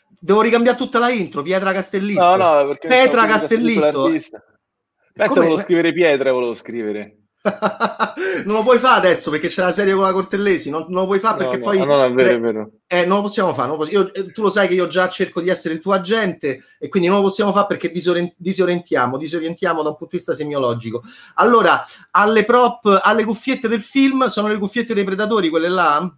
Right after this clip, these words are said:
Speaker 1: che usi nella scena dei Predatori?
Speaker 2: No, no, que-, quelle lì erano il modello vecchio.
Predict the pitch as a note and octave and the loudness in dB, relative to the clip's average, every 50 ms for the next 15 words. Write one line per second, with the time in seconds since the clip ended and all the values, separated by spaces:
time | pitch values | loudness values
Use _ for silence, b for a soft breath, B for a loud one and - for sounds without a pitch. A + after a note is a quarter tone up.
0 | _ _ - E3+ E3+ F3+ E3 E3+ E3+ E3+ E3+ E3 D#3 - F#3+ F3+ E3+ E3 D#3+ D#3+ | _ _ -6 -4 -4 -4 -4 -4 -2 -2 -2 -2 -2 -4 -6 -4 -4 -4 -4 -4
1 | E3 F3 F3+ F3 F3+ D3 C3+ D3+ E3+ - _ _ _ _ _ _ _ _ _ _ | -4 -4 -4 -2 -2 -4 -4 -6 -8 -12 _ _ _ _ _ _ _ _ _ _
2 | _ _ - C#3 C#3+ D#3 D3 - - D#3 D3 C#3 - - D#3+ E3 - - - D#3+ | _ _ -4 0 2 4 4 2 2 2 2 2 2 2 2 2 2 2 0 2
3 | D3 D#3 D3+ D#3+ E3 D3 C3+ C3+ B2+ B2+ B2+ C3 B2+ C3 C3 C3 C3 C3 A#2 A2 | 4 6 6 6 6 6 6 4 2 0 -4 -2 0 0 2 2 2 2 0 -2
4 | - - A2+ G#2 - _ | -4 -8 -8 -8 -8 _